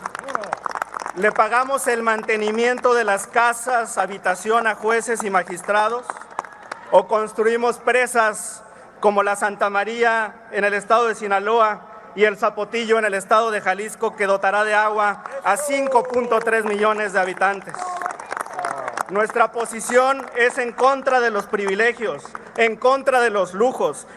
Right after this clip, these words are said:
en contra de los excesos y en contra de los conservadores.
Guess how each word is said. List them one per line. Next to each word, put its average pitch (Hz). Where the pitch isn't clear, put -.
en 220
contra 262
de 240
los 214
excesos 240
y 214
en 202
contra 247
de 226
los 247
conservadores. 214